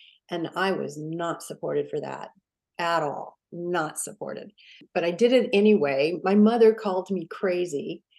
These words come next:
and now she brags about me. So it can turn around. It's not guaranteed to turn around,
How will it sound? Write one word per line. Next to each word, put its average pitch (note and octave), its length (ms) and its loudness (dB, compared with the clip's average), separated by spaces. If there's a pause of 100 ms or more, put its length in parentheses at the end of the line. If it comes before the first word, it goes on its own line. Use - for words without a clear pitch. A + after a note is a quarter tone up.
(500)
and F3+ 300 0
now G3+ 220 4
she A3 160 -4
brags F#3+ 320 0
about - 300 -10
me. - 120 -18 (540)
So F3 680 2 (140)
it F#3+ 200 0
can A#3+ 380 2
turn B3 220 0
around. B3+ 560 4 (260)
It's A3 100 4
not G#3 220 4
guaranteed A3 540 0
to A3 80 2
turn G#3 240 -6
around, D#3 500 -12